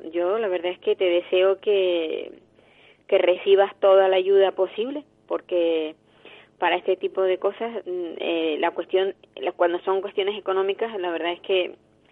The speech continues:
eh, si la, la persona que tiene que desembolsarlo no tiene el dinero, mm, tiene que recurrir a esto. Pero sí me, me,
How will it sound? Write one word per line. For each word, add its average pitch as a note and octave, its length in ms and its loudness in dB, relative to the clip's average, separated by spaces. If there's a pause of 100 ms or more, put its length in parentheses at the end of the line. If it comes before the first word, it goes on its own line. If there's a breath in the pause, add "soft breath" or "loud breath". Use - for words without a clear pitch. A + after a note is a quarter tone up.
(540 soft breath)
eh, D3+ 560 -4 (1500 loud breath)
si G#3+ 80 2
la, E3+ 260 0
la E3+ 140 0
persona F3 460 -2
que F#3 160 -4
tiene F3 420 -4
que E3+ 580 -4 (680)
desembolsarlo F3+ 1000 0
no F3+ 240 0
tiene F#3+ 400 2
el E3 80 -4
dinero, F#3 480 2 (160)
mm, - 240 -8
tiene F#3 220 4
que F3+ 80 0
recurrir F3+ 440 0
a E3 120 2
esto. D#3+ 260 -8 (380 loud breath)
Pero G3 260 8 (160)
sí C4 180 0
me, A#3+ 200 2
me, F#3 640 2